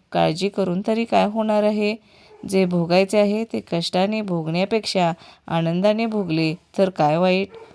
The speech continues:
जे जे आघात होतील ते त्याचे म्हणून त्याच्याकडे पाठवावेत.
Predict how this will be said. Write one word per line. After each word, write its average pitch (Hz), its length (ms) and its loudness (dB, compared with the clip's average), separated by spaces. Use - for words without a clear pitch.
जे 185 140 6
जे 196 180 4
आघात 190 480 2
होतील 170 520 0
ते 185 220 2
त्याचे 185 640 0
म्हणून 190 400 0
त्याच्याकडे 175 480 -2
पाठवावेत. 151 600 -2